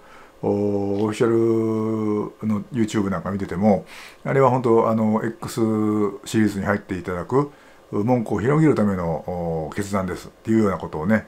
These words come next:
あの、話してましたけど、やっぱりああでないとね、これから、え-、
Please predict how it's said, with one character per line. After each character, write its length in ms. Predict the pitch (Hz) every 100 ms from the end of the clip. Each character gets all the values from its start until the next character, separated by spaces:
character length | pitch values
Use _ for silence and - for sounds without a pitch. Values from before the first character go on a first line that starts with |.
| -
あ 140 | 95
の、 340 | 80 73 69 - - - - - _ -
話 260 | 95 104 -
し 20 |
て 60 |
ま 120 | 90 80
し 60 |
た 60 | 78
け 60 |
ど、 280 | 90 107 87 - - - - - -
や 80 | -
っ 20 |
ぱ 80 | 113
り 60 | 131
あ 280 | 131 180 190
あ 80 |
で 80 | 202
な 160 | 165 117
い 60 |
と 100 | 107
ね、 280 | 101 95 87 -
こ 80 |
れ 100 | 156
か 100 | 160
ら、 520 | 165 156 151 151 - -
え-、 100 | 117